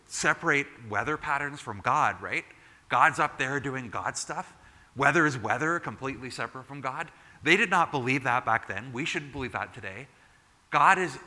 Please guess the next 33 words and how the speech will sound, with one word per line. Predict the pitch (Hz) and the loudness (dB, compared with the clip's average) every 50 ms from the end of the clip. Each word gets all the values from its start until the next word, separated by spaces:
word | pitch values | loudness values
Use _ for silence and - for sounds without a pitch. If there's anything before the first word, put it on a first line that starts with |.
| - - - | -20 4 10
actually | 131 131 147 151 - - 165 160 156 | 10 10 10 10 4 -2 -2 -2 -2
in | 143 143 139 | -2 -4 -4
control. | 120 131 127 120 - 127 131 131 123 101 95 92 104 | -4 -4 -4 -4 -4 -4 -2 -2 -4 -4 -6 -8 -10
It's | 117 120 - | -12 -6 0
not | 160 139 147 127 | 0 0 2 2
like | 147 135 123 | 0 -2 0
God | - 123 127 139 127 | 0 2 2 2 2
has | 123 113 101 92 - - - - - _ - | 0 -6 -8 -10 -16 -18 -20 -20 -20 _ -2
just | 156 151 - - | 0 0 0 0
set | - 160 143 - | -2 -2 -2 -2
this | - 139 - - | -6 -8 -8 -6
world | 127 131 131 135 131 127 117 | -6 -2 -2 -2 -2 -2 -2
to | - 113 | -4 -4
run | 104 101 107 107 120 131 | -4 -2 -2 -4 -4 0
by | 127 139 123 123 | 2 2 2 2
itself. | 113 113 - - 131 127 123 110 - - - - - - - - - _ _ | 0 -4 -6 -6 -4 -4 -4 -6 -12 -16 -20 -20 -20 -20 -20 -20 -20 _ _
God | - - 139 170 185 | 2 4 4 6 4
is | 180 - - - | 2 -2 -4 -4
intricately | 156 160 - - 160 - 175 143 139 139 | -4 -4 -4 -6 -10 -10 -10 -6 -4 -4
involved | 123 120 107 113 113 120 113 110 104 101 - - - - - - _ _ | -4 -2 0 0 0 0 0 -2 -4 -6 -10 -16 -20 -20 -20 -20 _ _
with | 113 127 123 123 - - - - - _ - - - - - | 0 2 2 0 -2 -10 -20 -20 -20 _ -20 -20 -16 -6 -2
even | 143 143 147 160 147 | 0 2 2 2 0
things | 123 135 120 135 117 | 0 -4 -6 -6 -4
like | 117 120 113 101 - | -2 -2 -2 -2 -2
rain. | 98 104 113 113 104 98 95 92 - - - - - - - - - - - - - - - - - - _ _ _ _ _ - - - - - | -4 -2 -2 -2 -4 -6 -10 -14 -18 -20 -20 -20 -20 -20 -20 -20 -20 -20 -20 -20 -20 -20 -20 -20 -20 -20 _ _ _ _ _ -20 -20 -20 -12 2
Why | 120 143 156 185 | 6 8 8 8
would | 214 214 208 | 8 6 4
Elijah | 196 196 180 160 135 139 156 143 156 147 117 | 2 2 2 0 -2 -2 0 2 2 0 2
make | 107 113 113 117 - | 2 0 -2 -2 -2
a | 131 110 | -2 -6
threat | - - 123 113 127 - | -4 -4 -4 -4 -2 -4
like | 123 110 104 95 - | -6 -8 -8 -10 -14
this? | 95 87 80 - - - - | -18 -18 -18 -18 -18 -18 -20